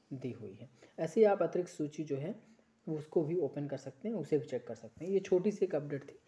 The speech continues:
मैंने सोचा आप तक पहुँचा देता हूँ। Next update के लिए आप ज़रूर इस चैनल को सब्सक्राइब करें और लाइक करें। Next update लेकर जल्दी ही, अ, मैं आपके साम-, समक्ष आता हूँ।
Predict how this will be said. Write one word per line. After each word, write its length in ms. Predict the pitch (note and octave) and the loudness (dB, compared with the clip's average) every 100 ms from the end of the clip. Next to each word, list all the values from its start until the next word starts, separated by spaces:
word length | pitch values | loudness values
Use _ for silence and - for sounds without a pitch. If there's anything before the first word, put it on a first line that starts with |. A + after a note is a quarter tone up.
| _ _ - | _ _ -4
मैंने 140 | D3+ | -2
सोचा 260 | D3+ C#3 B2+ | -2 -4 -4
आप 100 | - | -6
तक 120 | - | -10
पहुँचा 260 | C3+ B2 G2+ | -12 -10 -10
देता 240 | - - | -10 -14
हूँ। 100 | B2 - _ _ D3+ | -18 -20 _ _ 0
Next 320 | F3 F#3+ - | 2 0 -4
update 440 | - D#3 D3 G3 | -10 -6 -4 -4
के 80 | - | -4
लिए 200 | D#3 C4 - _ _ - _ _ - | -4 -4 -8 _ _ -20 _ _ -10
आप 180 | D3 - | -10 -4
ज़रूर 200 | D3+ F3 | 0 0
इस 300 | F#3+ - - | 0 -4 -18
चैनल 200 | - D3+ | -10 -8
को 80 | D3+ | -8
सब्सक्राइब 520 | - C#3+ - D3 D3 - | -8 -14 -6 -4 -4 -4
करें 180 | F#3 A#3 - _ D#3+ | -6 -6 -10 _ -10
और 80 | |
लाइक 200 | C3 G#2 - | -8 -8 -10
करें। 160 | - - _ _ - | -14 -16 _ _ -2
Next 280 | E3+ F#3 D#3+ | -2 0 -4
update 280 | C#3+ C#3+ B2 | -6 -6 -8
लेकर 220 | A#2 G#3+ | -6 -6
जल्दी 280 | C3+ A2+ B2+ | -6 -8 -10
ही, 140 | - - _ _ _ | -10 -12 _ _ _
अ, 160 | - - - _ _ - | -18 -16 -18 _ _ -8
मैं 180 | E3+ A#3 - _ _ _ _ _ _ _ _ _ | -6 -6 -8 _ _ _ _ _ _ _ _ _
आपके 240 | - - C#3+ | -14 -12 -12
साम-, 300 | C3+ - - | -12 -12 -10
समक्ष 340 | F3 - - | -10 -10 -8
आता 200 | A2 | -8
हूँ। 100 | A2+ | -10